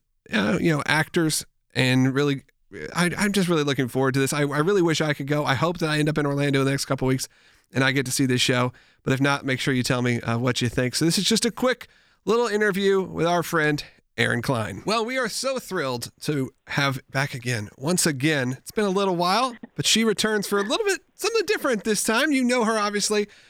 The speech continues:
from her roles in the past that we've discussed on this show. But now, Erin Klein back on our show. Welcome back.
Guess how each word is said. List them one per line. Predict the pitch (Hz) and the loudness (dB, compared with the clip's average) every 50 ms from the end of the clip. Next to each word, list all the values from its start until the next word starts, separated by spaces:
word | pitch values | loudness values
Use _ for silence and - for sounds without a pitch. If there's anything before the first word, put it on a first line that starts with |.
| _ _ _ | _ _ _
from | - 175 170 | -4 -2 0
her | 160 175 165 | 0 0 0
roles | 170 180 185 170 | 0 0 -2 -2
in | 156 | -2
the | 160 143 | -2 -2
past | - 170 165 156 - | -2 -4 -4 -4 -4
that | 143 | -2
we've | 143 147 147 127 | -2 -2 0 0
discussed | 123 120 - - - 170 170 156 - - | 0 0 0 0 2 0 0 0 -2 -4
on | - 147 156 147 | -2 -2 0 0
this | 151 151 143 | 0 0 -2
show. | - - - 151 147 147 147 | -2 0 0 0 0 0 -2
But | 131 135 - | -4 -4 -2
now, | - 131 147 160 165 160 160 165 160 - - - - _ _ - | 0 2 2 2 2 2 2 0 0 -2 -6 -14 -20 _ _ 0
Erin | 202 233 226 196 165 | 2 2 2 2 0
Klein | - 185 175 170 165 143 | -2 -2 -2 -2 -2 0
back | 185 220 240 254 - - | 0 2 2 0 0 -2
on | - 185 185 180 | -2 -2 0 0
our | 180 175 160 | 0 0 0
show. | - - 175 165 160 156 156 156 - - _ _ _ | 0 0 0 0 2 0 0 -2 -4 -8 _ _ _
Welcome | - 151 185 180 165 190 185 180 | -4 0 0 0 0 0 -2 -2
back. | 208 220 180 - - - | -2 -2 -4 -6 -10 -18